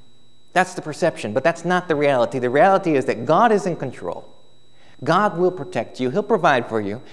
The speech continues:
He'll help you survive, and not just survive, but to thrive. And, and so that is the confidence that we need to have,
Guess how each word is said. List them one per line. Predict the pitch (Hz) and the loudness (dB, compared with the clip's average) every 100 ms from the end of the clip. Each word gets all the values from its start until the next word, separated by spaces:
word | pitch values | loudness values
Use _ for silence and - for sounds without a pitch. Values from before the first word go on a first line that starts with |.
| - | 2
He'll | 214 | 2
help | 185 196 190 | 6 2 2
you | 160 | -8
survive, | - 123 107 160 160 113 101 139 | -4 -4 2 2 2 0 -4 -4
and | 143 | -2
not | 180 | -2
just | 185 151 - | 0 -2 -2
survive, | 113 127 127 113 | 0 0 0 -2
but | 135 | -4
to | 117 | -4
thrive. | - 139 160 147 113 - - - - - - - - - - - | -10 -6 -4 -4 -6 -10 -18 -20 -20 -20 -20 -20 -20 -20 -20 -12
And, | - 120 | -8 -8
and | 127 110 | -8 -6
so | 131 | -6
that | 135 165 | -4 -4
is | 151 143 107 | -2 -2 -4
the | |
confidence | 104 - 175 170 131 110 104 | -8 -6 -4 -2 -2 -6 -6
that | 104 | -8
we | 117 | -6
need | 120 117 | -6 -6
to | 110 | -8
have, | 113 139 113 - | -10 -10 -10 -14